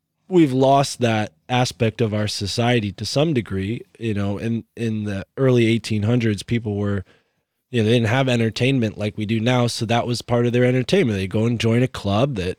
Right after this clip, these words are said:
you know, made them feel like they're, you know, unique somehow, right? And it was curtailed to what they liked about life, and,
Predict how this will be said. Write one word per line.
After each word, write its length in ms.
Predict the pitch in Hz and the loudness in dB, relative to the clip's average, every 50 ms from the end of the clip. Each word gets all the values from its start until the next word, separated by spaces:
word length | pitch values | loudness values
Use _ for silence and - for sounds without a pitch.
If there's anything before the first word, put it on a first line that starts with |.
| _ _ | _ _
you 200 | - 107 101 90 | -12 -10 -8 -6
know, 280 | 90 92 110 120 113 90 95 92 | -6 -4 -6 -6 -8 -10 -16 -20
made 300 | 95 110 110 110 113 107 | -10 -6 -2 -2 -2 -2
them 160 | 110 110 107 | -2 -4 -4
feel 420 | 101 - - 107 110 110 113 117 113 | -4 -6 -2 0 0 2 2 2 0
like 220 | 107 110 104 _ | 0 -2 -4 _
they're, 400 | - 107 107 113 113 113 113 107 _ - - - - _ | -4 -2 0 0 2 0 0 -2 _ -14 -20 -20 -20 _
you 120 | - 90 95 | -14 -10 -8
know, 140 | 101 110 120 | -6 -4 -4
unique 600 | 120 110 110 117 123 131 156 180 151 110 - - | -2 -2 0 2 2 4 4 2 2 2 -2 -4
somehow, 440 | - - 101 90 90 90 87 82 85 87 | -4 -2 -2 -2 -2 -4 -4 -4 -6 -4
right? 240 | 95 101 117 127 | -2 0 0 0
And 80 | 117 104 | 0 -2
it 100 | 98 98 | -2 -2
was 240 | 101 101 - - - | -4 -4 -6 -8 -10
curtailed 600 | - - - 110 101 - 123 117 120 120 113 - | -8 -4 -4 -4 -2 0 0 2 2 2 0 -2
to 100 | - 123 | -4 -2
what 220 | 110 117 117 _ - | -2 -2 -2 _ 0
they 160 | 131 143 147 | 2 4 4
liked 320 | 131 110 101 98 - - | 4 4 2 -2 -2 -4
about 300 | 107 90 95 90 85 80 | -4 -2 -2 -2 -2 -4
life, 360 | 85 87 82 82 85 - - | -4 -6 -6 -6 -8 -6 -6
and, 160 | 107 95 95 | -6 -6 -6